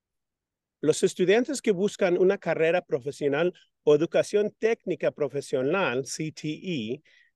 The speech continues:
pueden beneficiarse al tomar esas clases, las cuales brindan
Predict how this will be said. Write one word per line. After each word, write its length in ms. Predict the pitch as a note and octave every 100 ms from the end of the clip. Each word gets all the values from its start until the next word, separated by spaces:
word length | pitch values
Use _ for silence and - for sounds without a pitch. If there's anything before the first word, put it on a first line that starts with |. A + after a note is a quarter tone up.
| _ _ _
pueden 400 | C#3+ F3+ A3+ B3
beneficiarse 760 | F#3 D#3+ C#3 - F#3+ G3+ - F3
al 100 | B2+
tomar 360 | C#3 C3+ E3
esas 280 | F3 - D3+
clases, 680 | - F3 F3 - - - - _ -
las 180 | -
cuales 380 | - D#3 F3+ F#3+
brindan 600 | C#3 C#3+ B2+ G#2+ G#2 E3